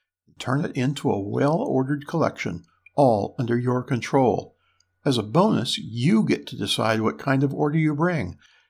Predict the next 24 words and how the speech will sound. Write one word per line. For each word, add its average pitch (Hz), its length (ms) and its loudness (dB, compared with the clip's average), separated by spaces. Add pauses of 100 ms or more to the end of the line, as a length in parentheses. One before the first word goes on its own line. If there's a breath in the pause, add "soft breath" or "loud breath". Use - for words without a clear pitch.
(120 soft breath)
You 220 120 2
can - 220 -2
order 143 340 2
by - 240 0
some 107 340 -4
catalog 143 540 4
number, 139 520 2 (300 loud breath)
or 220 100 6
by - 140 2
color, 131 560 4
or 180 160 -4
by 170 160 -6
face 131 380 0
value, 113 500 -2 (480 soft breath)
or 180 160 4
by 165 220 4
whatever 170 580 -2
criteria 127 640 0
you'd 123 380 0
select. - 560 -4 (920)
It 135 140 -2
can 113 140 -6
be 123 140 0
the 107 180 -6